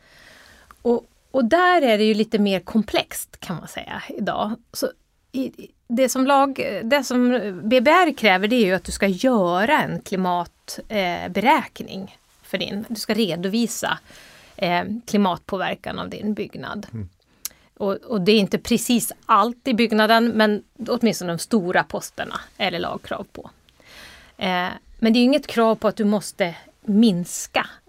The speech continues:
Speaker 1: Eh, det finns ett referensvärde som man kan jämföra mot,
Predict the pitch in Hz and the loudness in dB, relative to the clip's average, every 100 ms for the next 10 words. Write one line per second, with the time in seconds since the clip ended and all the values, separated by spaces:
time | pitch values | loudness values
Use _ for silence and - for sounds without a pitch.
0 | 330 269 196 196 208 269 240 196 196 - | -8 -4 -2 -4 2 2 2 -2 -4 0
1 | 185 196 190 - 277 349 339 320 240 220 | 0 0 -2 0 2 4 2 0 0 0
2 | 196 185 175 190 185 196 277 349 330 - | -2 -2 -4 -2 0 2 4 4 0 -6